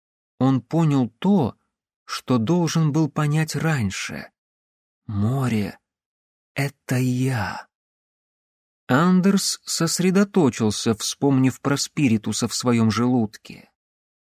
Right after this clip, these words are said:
Сознание медленно покидало его.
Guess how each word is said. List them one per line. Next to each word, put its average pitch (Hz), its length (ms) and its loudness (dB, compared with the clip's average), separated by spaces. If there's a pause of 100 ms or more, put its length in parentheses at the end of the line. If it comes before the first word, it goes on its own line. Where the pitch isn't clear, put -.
(220)
Сознание 156 1000 2 (400)
медленно 151 680 2
покидало 120 680 0
его. 104 500 -2